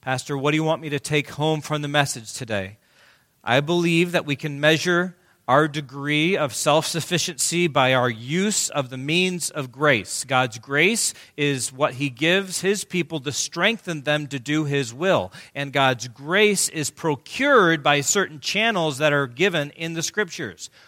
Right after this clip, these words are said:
We receive God, we receive grace from God through prayer. We go to the throne of grace. We receive grace from Him.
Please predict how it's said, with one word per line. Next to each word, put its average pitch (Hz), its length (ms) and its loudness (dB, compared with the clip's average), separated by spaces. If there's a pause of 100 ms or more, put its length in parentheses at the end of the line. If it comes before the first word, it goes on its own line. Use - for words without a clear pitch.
(140)
We 147 160 4
receive 196 480 0
God, 185 420 4
we 165 80 -4
receive 190 460 0
grace 160 340 0
from 220 220 -8
God 139 360 4
through 135 280 -6
prayer. 190 840 2 (1400)
We 135 80 -18
go 147 140 2
to 143 80 2
the 139 100 -2
throne 220 380 4
of 190 100 -6
grace. 139 680 4 (460)
We 143 100 -6
receive 156 580 2
grace 147 340 2
from 135 160 -10
Him. 131 320 -4